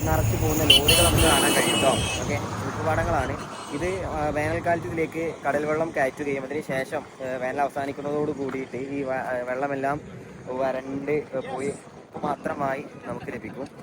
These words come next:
ഓക്കെ. ഈ ഉപ്പ് നേരിട്ടല്ല നമ്മൾ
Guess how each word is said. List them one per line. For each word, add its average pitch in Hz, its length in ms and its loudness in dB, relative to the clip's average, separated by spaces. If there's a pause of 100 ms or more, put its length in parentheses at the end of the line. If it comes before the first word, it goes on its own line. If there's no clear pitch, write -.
(360)
ഓക്കെ. - 180 -8 (920)
ഈ - 20 2 (220)
ഉപ്പ് 147 240 -6
നേരിട്ടല്ല 165 500 4
നമ്മൾ 147 160 2